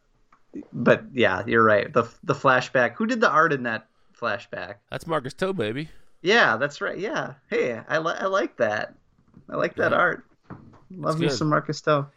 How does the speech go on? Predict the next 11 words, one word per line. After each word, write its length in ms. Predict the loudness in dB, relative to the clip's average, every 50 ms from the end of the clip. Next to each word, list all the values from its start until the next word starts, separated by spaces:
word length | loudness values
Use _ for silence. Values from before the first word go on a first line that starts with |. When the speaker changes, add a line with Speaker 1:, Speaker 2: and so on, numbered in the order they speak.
| _ _
Speaker 2:
And, 140 | -10 -10 -10 -8 -6
and, 160 | -4 -4 -4 -4 -2
and 260 | -2 -2 -2 -4 -6 -6 -4
Eddie 180 | -2 0 -2 0
Barrows 720 | 0 0 2 2 2 2 0 0 -2 -2 -4 -6 -8 -10
is 180 | -10 -10 -8
sort 200 | -6 -6 -4 -4
of 180 | -4 -6 -6 -6
doing 380 | -6 -4 -4 -4 -6 -8 -10
his, 340 | -10 -8 -8 -8 -8 -8 -10
like, 560 | -8 -8 -6 -6 -6 -8 -10 -12 -18 -20 -20